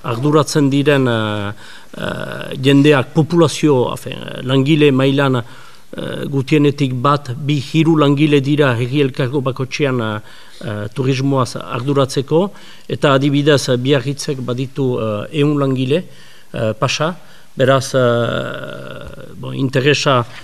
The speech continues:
ez da denena bera, baina azpimarratu behar da alaike, eh, ados-, denak, eh,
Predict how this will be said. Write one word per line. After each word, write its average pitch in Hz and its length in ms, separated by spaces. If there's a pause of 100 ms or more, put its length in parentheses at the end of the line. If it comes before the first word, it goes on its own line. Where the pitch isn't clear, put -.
(120)
ez 123 180
da 139 160
denena 135 540 (300)
bera, 147 400 (460)
baina 147 360
azpimarratu 160 760
behar 156 300
da 160 140
alaike, 151 500 (840)
eh, 117 520
ados-, 143 260 (240)
denak, 147 580
eh, 113 380